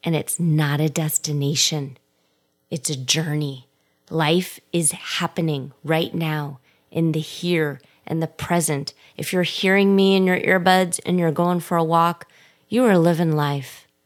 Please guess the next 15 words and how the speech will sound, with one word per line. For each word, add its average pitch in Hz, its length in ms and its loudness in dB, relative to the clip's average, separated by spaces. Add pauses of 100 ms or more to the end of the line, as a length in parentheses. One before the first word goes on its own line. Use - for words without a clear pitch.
(600)
Take 220 280 -6
a 214 40 -4
deep 180 260 -6
breath. 143 480 -6 (340)
Look 262 220 -6
around. 147 380 -2
Find 240 320 -4
a 214 40 -6
bird. 139 540 -4 (1700)
<sighs> - 960 -8
Follow 208 560 2
the 160 120 2
bird. 143 500 -4 (340)
Feel 226 640 0
free 180 840 -2